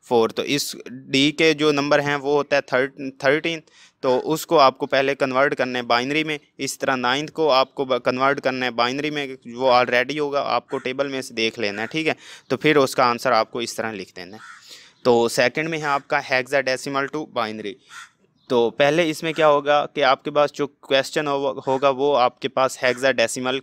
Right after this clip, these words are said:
की फॉर्म में होगा। तो उसमें पहले आपने ये देखना है कि आपके पास नंबर कौन सा है। ट्वेंटी थ्री की बेस सिक्सटीन है,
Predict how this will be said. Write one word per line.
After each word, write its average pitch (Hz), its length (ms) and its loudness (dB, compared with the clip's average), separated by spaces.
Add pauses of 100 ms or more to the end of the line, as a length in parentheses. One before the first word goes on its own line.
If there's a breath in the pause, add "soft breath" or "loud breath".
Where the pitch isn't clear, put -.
की 131 80 -10
फॉर्म 107 280 -6
में 107 140 -10
होगा। 95 300 -12 (760 loud breath)
तो 120 380 6
उसमें 165 340 -2
पहले 156 300 2
आपने 135 360 0
ये 139 200 -2
देखना 127 340 -4
है 143 60 -2
कि - 100 -10
आपके 120 380 2
पास 135 300 0
नंबर 127 280 -2
कौन 113 220 -4
सा 120 160 -8
है। 117 100 -2
ट्वेंटी 139 560 -2
थ्री 143 320 0
की 139 120 -2
बेस 127 300 0
सिक्सटीन 113 580 -4
है, 95 120 -8